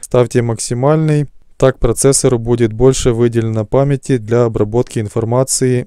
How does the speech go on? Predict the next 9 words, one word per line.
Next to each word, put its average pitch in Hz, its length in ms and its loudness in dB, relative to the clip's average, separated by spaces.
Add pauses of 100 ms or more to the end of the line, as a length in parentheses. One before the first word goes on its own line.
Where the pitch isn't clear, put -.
и 127 100 -2
открываться 120 600 0
будет 113 300 -4
всё 117 240 -2
быстрее. 107 640 -2 (180)
Идём 127 400 0
дальше. 104 560 2 (140)
Анимация 127 680 2
окон. 107 540 0